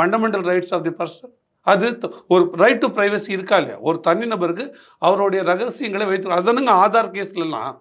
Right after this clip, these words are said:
ஆதாரை எதிர்த்த போதெல்லாம் அதானே வழக்கு. இப்ப நீங்க என்னோட பிரைவசியில கை வைக்க நீதிமன்றம் இதுக்கு யாருக்குமே உரிமை கிடையாது சட்டப்படி. அதானே ஆர்டிகல் இருபத்தொன்னு கீழ் இந்தியன் கான்ஸ்டிடியூஷன் கீழ் அதானே உறுதிப்படுத்தியிருக்காங்க. அப்போ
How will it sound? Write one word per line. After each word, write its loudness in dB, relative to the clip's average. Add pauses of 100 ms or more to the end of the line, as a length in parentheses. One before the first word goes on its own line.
(260)
ஆதாரை 6
எதிர்த்த -2
போதெல்லாம் 0
அதானே -2
வழக்கு. -4 (360)
இப்ப -4
நீங்க -2
என்னோட 0
பிரைவசியில 0
கை 0
வைக்க -6
நீதிமன்றம் -4
இதுக்கு -2 (200)
யாருக்குமே 4
உரிமை 2
கிடையாது 2
சட்டப்படி. -2
அதானே 0 (300)
ஆர்டிகல் 2
இருபத்தொன்னு 0
கீழ் 2
இந்தியன் -2
கான்ஸ்டிடியூஷன் -2
கீழ் -8
அதானே 0
உறுதிப்படுத்தியிருக்காங்க. -8
அப்போ -6